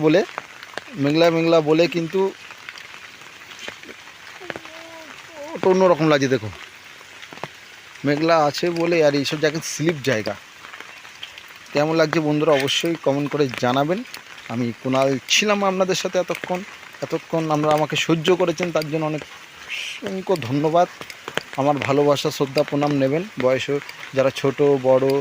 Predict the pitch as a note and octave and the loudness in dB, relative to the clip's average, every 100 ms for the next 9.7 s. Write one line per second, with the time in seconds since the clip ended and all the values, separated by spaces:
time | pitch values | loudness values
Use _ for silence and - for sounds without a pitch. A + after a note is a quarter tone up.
0 | - - - - - - B2+ B2+ C3 C3+ | -4 -14 -18 -18 -20 -2 0 2 4 4
1 | C#3 B2 B2 - - C#3+ B2+ C3 A#2+ A#2+ | 4 4 0 0 -2 0 2 0 0 -4
2 | A2+ C3+ F3 - - - - - B2+ B2+ | -2 -2 -4 -10 -20 -20 -20 -8 -4 -2
3 | - D3 C3 C3 - D3 C3 C3 C3 C3+ | 0 2 2 2 -4 -2 -2 0 0 -2
4 | C#3 C3+ D3 C3 - B2+ A#2+ C3 C3+ C3 | -4 -2 -2 -2 -4 -2 -2 0 -2 0
5 | B2 B2 C3+ D#3 - C3 C#3+ D3 D3 D3+ | 0 2 0 -2 -4 -2 0 2 2 2
6 | D3 C3 D3+ C3 - D3 D#3+ D#3 D3+ D#3 | 2 0 0 0 0 -2 -2 0 0 0
7 | D#3 F3+ C3 C#3 - G3 C#3 C#3 F3 E3+ | 0 -2 -4 -4 -4 -2 0 2 0 -2
8 | F#3+ G#3 E3 D3 C#3 C3 A#2 G#2+ - - | 0 2 4 4 4 -2 -2 -6 -12 -10
9 | - D#3 D3+ - D3+ D#3 | -2 0 0 2 2 4